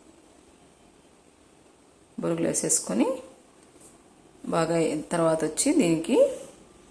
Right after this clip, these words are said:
పప్పుల పొడి అండి. పప్పులు వచ్చి మా మిక్సీకి పట్టుకున్నాను, ఒట్టి పప్పులే అండి. పప్పులు వేసేసుకున్నాను, ఒకటిన్నర స్పూన్ దాకా పప్పుల పొడి వేసుకున్నాను. సాల్ట్ చూసి వేసుకోవాలండి, అప్పుడే వేసుకున్నాను కాబట్టి ఇంకొక స్పూన్ సాల్ట్ వేసుకునేసి అంతా కలుపుకుంటున్నానండి. ఇప్పుడు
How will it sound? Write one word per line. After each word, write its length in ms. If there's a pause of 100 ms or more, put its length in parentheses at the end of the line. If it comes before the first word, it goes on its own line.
(800)
పప్పుల 240
పొడి 180
అండి. 420 (1080)
పప్పులు 300
వచ్చి 260
మా 180
మిక్సీకి 380
పట్టుకున్నాను, 460
ఒట్టి 200
పప్పులే 380
అండి. 180
పప్పులు 520 (880)
వేసేసుకున్నాను, 600
ఒకటిన్నర 300
స్పూన్ 320
దాకా 260
పప్పుల 180
పొడి 220
వేసుకున్నాను. 640 (640)
సాల్ట్ 520
చూసి 260
వేసుకోవాలండి, 600
అప్పుడే 220
వేసుకున్నాను 420
కాబట్టి 260
ఇంకొక 220
స్పూన్ 300
సాల్ట్ 320
వేసుకునేసి 480
అంతా 180
కలుపుకుంటున్నానండి. 880
ఇప్పుడు 200